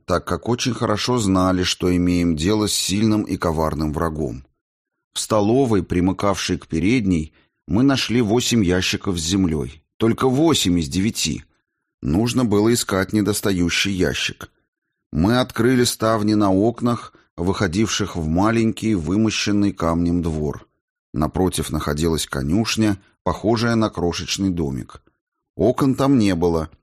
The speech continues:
и мы могли не опасаться нескромных взглядов. Не теряя времени, мы занялись ящиками, по очереди открывали их с помощью инструментов, а потом проделывали с ними ту же операцию, что и в часовне. Было ясно, что графа в доме нет,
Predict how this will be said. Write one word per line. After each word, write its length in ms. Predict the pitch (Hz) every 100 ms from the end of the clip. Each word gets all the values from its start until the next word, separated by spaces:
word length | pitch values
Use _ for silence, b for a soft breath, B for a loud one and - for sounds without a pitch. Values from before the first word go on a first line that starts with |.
| _
и 80 | -
мы 140 | 87 90
могли 320 | 90 90 92
не 100 | 92
опасаться 680 | 90 87 - 85 87 - 101
нескромных 640 | 101 - 82 78 80 82
взглядов. 720 | 87 87 90 76 52 - - _ _ _ _ _ -
Не 160 | 85
теряя 380 | 78 85 87 78
времени, 520 | 76 90 117 120 123
мы 200 | 110 90
занялись 540 | 95 95 90 80 87 -
ящиками, 720 | 98 90 - - - 58 - _ _ _
по 80 | -
очереди 560 | 78 98 92 92 90 78
открывали 680 | 80 - 80 76 92 107 101
их 140 | 92
с 80 | -
помощью 520 | 90 87 92 - 90
инструментов, 840 | 90 - 98 104 101 71 - - _ _ _ _
а 100 | 73
потом 380 | 87 85 123 139
проделывали 640 | 98 85 87 117 107 107
с 140 | 101 -
ними 280 | 87 90 98
ту 260 | - 82
же 140 | 78 80
операцию, 680 | - 76 82 101 - 101
что 240 | 98 - 76
и 80 |
в 80 | 76
часовне. 680 | - 87 - 87 62 - - _ _ _ _ _ _ _
Было 220 | 67 92
ясно, 440 | 98 98 120 - 113
что 200 | - 95
графа 440 | 80 104 113 110
в 100 | 85
доме 320 | 80 98 101
нет, 400 | 95 82 69 -